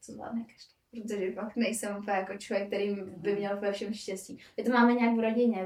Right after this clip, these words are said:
Speaker 1: viď?
Speaker 2: Mhm.
Speaker 1: Ty, ty máš to stejný,
Speaker 2: Mhm.
Speaker 1: že to máš všechno vydřený.
Speaker 2: No já zase, kdybych to neměla vydřený, tak bych nemohla dělat tuhle práci. Představ si, že někdo pracuje s lidma a sám si to neodžije, to
Speaker 1: Jo.
Speaker 2: nejde. To, pro-, vlastně já jsem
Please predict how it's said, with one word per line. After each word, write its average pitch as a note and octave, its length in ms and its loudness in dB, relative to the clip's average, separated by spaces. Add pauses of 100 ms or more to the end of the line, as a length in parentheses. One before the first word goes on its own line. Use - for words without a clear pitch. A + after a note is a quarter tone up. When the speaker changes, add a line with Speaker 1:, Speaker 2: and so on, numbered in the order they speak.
Speaker 1:
viď? A3 160 -6 (540)
Speaker 2:
Mhm. F#3+ 400 0
Speaker 1:
Ty, B3 160 6
ty C#4+ 140 8
máš C#4 320 6
to C#4 260 -4
stejný, A#3 320 4
Speaker 2:
Mhm. - 100 -4
Speaker 1:
že A3+ 100 0
to G#3 120 -4
máš G#3 160 4
všechno A3 320 -2
vydřený. G#3 560 -6
Speaker 2:
No G3 100 4
já G#3+ 200 12
zase, A3 180 2
kdybych G#3+ 240 -2
to A3 100 -2
neměla G#3 300 0
vydřený, G3+ 400 -4
tak F#3+ 160 -4
bych G3+ 140 -6
nemohla G3+ 300 -2
dělat F#3 220 -2
tuhle G3+ 200 -2
práci. G3 360 -2
Představ D#3+ 400 -8
si, E3+ 160 -8
že F3 100 -4
někdo E3 240 -4
pracuje E3 360 -8
s F3+ 60 -14
lidma E3 240 -2
a D#3+ 60 -4
sám D#3+ 220 -10
si - 280 -12
to F3 100 -4
neodžije, F3 720 0
to D#3 60 -10
Speaker 1:
Jo. D3+ 60 -6
Speaker 2:
nejde. D#3 380 -6 (200)
To, D#3+ 380 -2 (200)
pro-, G#3 220 2
vlastně F#3+ 340 4
já F3 240 2
jsem G3 420 -2